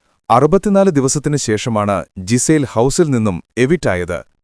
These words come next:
ഹൗസിലെ മികച്ച ഗെയിമർമാരിൽ ഒരാളായ ജിസേലിന്റെ പുറത്താകൽ പ്രേക്ഷകരെ അക്ഷരാർത്ഥത്തിൽ ഞെട്ടിച്ചിട്ടുണ്ട്. ഇപ്പോഴിതാ തന്റെ എവിക്ഷനിൽ പ്രതികരിക്കുകയാണ് ജിസേൽ. ഏഷ്യാനെറ്റിൽ അഞ്ജന നമ്പ്യാർ നടത്തിയ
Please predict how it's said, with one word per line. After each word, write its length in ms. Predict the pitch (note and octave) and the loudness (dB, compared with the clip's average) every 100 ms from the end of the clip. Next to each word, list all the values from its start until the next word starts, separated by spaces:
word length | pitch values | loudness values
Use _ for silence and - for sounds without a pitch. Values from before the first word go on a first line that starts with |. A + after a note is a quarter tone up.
| _ _ _ _ _ | _ _ _ _ _
ഹൗസിലെ 480 | - D#3+ F#3+ - A3 | 2 2 4 2 2
മികച്ച 360 | F3+ D#3 F3 G3 | 2 0 0 0
ഗെയിമർമാരിൽ 680 | D#3 D3+ D#3 D3+ C#3+ C#3+ B2 | 2 0 0 2 2 0 0
ഒരാളായ 460 | A2+ B2 A#2+ A2+ G#2 | 0 2 2 2 0
ജിസേലിന്റെ 540 | G2 - B2+ B2 A#2 | -4 -2 -2 0 -2
പുറത്താകൽ 600 | - A#2 C3+ A2 F#2+ E2+ - _ _ - | 0 0 0 -2 -2 -6 -10 _ _ -2
പ്രേക്ഷകരെ 600 | D3 F3 - D#3 B2 A2 - | 2 2 0 0 0 0 -2
അക്ഷരാർത്ഥത്തിൽ 840 | B2+ - F#3+ D3+ A#2+ B2 A#2+ G2+ - | -4 -2 2 2 0 -4 -4 -6 -4
ഞെട്ടിച്ചിട്ടുണ്ട്. 720 | G#2 G#2 F#2+ F#2+ F2+ E2 E2 _ _ _ _ _ _ _ | -4 -2 -4 -4 -6 -6 -8 _ _ _ _ _ _ _
ഇപ്പോഴിതാ 520 | A2+ A2 C#3 C3+ C3 A2 - | -6 4 6 6 4 2 0
തന്റെ 180 | B2 B2 - | 0 -2 -2
എവിക്ഷനിൽ 540 | A2 C#3+ - D#3 A#2+ | -2 -2 -2 -2 -2
പ്രതികരിക്കുകയാണ് 920 | - B2 D3 C#3+ A#2 G#2 G2 F#2 F#2 - - | -2 -2 0 -2 -2 -2 0 0 -2 -6 -10
ജിസേൽ. 440 | F#2 F#2+ G2+ E2+ - _ _ _ _ _ _ _ _ | -8 -4 -4 -6 -10 _ _ _ _ _ _ _ _
ഏഷ്യാനെറ്റിൽ 680 | C3+ D#3+ G#3+ G#3+ G3+ F#3 F#3 B2+ | 0 2 2 4 2 0 -2 0
അഞ്ജന 360 | C3 D3+ F3+ | 0 2 2
നമ്പ്യാർ 360 | F3 D#3 D3+ D3+ | 2 2 2 2
നടത്തിയ 380 | C#3 C3+ C3 | 0 -2 -2